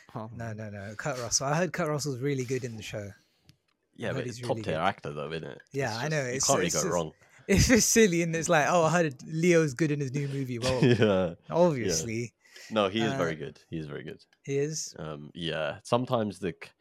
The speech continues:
Speaker 3: c-, a lot of the other characters are quite young 'cause it centers around, it basically centers around two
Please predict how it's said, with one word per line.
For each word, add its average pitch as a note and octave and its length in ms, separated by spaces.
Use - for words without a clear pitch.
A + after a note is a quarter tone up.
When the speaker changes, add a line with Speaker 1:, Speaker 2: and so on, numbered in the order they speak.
Speaker 3:
c-, A#2 120
a B2+ 80
lot C#3+ 200
of C#3 80
the C#3 120
other A#2+ 180
characters G2 420
are E2 80
quite - 260
young E2 520
'cause E2+ 160
it D#2+ 100
centers F2 420
around, D2+ 540
it G#2 140
basically B2+ 260
centers G2 340
around E2 260
two F2+ 260